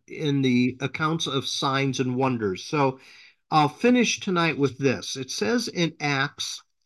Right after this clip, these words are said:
not Acts, I'm sorry, Romans chapter fifteen, it says in verses eighteen and nineteen, it says here, "I will not venture to speak of anything except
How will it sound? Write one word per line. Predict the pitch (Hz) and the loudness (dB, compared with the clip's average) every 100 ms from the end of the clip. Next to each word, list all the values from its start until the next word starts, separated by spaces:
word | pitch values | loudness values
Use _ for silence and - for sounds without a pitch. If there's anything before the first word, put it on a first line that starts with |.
| _ - | _ -4
not | 127 90 | -4 -4
Acts, | 90 - | -10 -14
I'm | 127 123 | -14 -14
sorry, | 107 104 | -10 -10
Romans | 143 147 208 175 139 | -4 2 4 4 2
chapter | - 165 - | -2 -4 -4
fifteen, | 127 147 127 - 202 165 123 127 _ _ _ _ _ _ _ _ _ - | -6 -4 -6 -4 0 2 2 -4 _ _ _ _ _ _ _ _ _ -2
it | 151 | 0
says | - - 226 233 196 | 0 -2 0 0 0
in | - 180 156 | 0 0 2
verses | 175 - 160 - | 2 2 -2 0
eighteen | 180 180 175 180 | 2 2 0 0
and | 147 135 | 0 0
nineteen, | 139 131 127 147 110 92 95 _ _ | -2 -2 -4 -4 -4 -6 -12 _ _
it | 139 127 | -6 -6
says | - 165 - | -2 -4 -2
here, | 147 - | -4 -2
"I | 147 170 | 0 2
will | 220 233 | 2 2
not | 202 220 220 | 2 -2 -2
venture | 175 185 190 196 | 0 0 2 0
to | 165 | -2
speak | 139 - - 156 151 | -4 -8 0 0 0
of | 135 | -2
anything | 151 165 151 113 107 117 | 0 -2 -2 -6 -6 -6
except | 113 - 180 175 - | -10 -6 -2 -2 -2